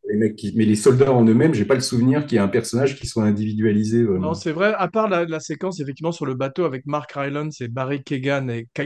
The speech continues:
Speaker 2: Cillian Murphy, mais les soldats
Speaker 1: Ouais.
Speaker 2: eux-mêmes sont, sont indissociables les uns des autres.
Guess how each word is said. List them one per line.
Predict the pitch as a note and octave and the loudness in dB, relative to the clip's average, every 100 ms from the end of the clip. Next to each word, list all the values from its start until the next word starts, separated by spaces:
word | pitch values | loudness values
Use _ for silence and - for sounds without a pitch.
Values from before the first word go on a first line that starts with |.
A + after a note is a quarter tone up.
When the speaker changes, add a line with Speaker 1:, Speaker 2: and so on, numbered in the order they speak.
| - | -6
Speaker 2:
Cillian | F3 D#3 D3+ | -4 0 -2
Murphy, | C#3 B2+ - F#3 A3 G#3+ _ _ _ - | 0 -4 -4 -4 -4 -6 _ _ _ -6
mais | C3 | -2
les | C#3+ | -2
soldats | C3+ D#3 - C#3+ | 0 0 2 0
Speaker 1:
Ouais. | C3 | -2
Speaker 2:
eux-mêmes | D3+ G3 F#3+ A#2 - _ A#2 | 0 0 -2 -6 -14 _ -20
sont, | C#3+ C#3+ | -16 -12
sont | - B2+ - - | -8 -8 -8 -2
indissociables | F#3+ G3+ G#3 E3 F#3 E3+ C#3 | 0 0 0 0 0 -2 -2
les | C3+ | -4
uns | |
des | B2+ C3 | -6 -4
autres. | F#3+ B3+ - | -2 -4 -6